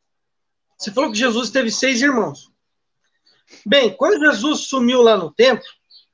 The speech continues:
ele tinha doze anos de idade. E a Bíblia só, só menciona Jesus,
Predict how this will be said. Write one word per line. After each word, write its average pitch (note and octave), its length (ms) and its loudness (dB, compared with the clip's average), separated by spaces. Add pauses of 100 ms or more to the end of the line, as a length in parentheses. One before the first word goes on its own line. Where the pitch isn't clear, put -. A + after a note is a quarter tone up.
(200)
ele G3 160 4
tinha A#3+ 200 2
doze A3 380 2
anos A#3+ 220 2
de A3+ 80 -4
idade. G3 540 0 (600)
E F#3 60 2
a F#3+ 60 4
Bíblia G#3+ 340 2
só, G#3+ 340 0
só A3 160 2
menciona A3 640 4
Jesus, G3+ 760 0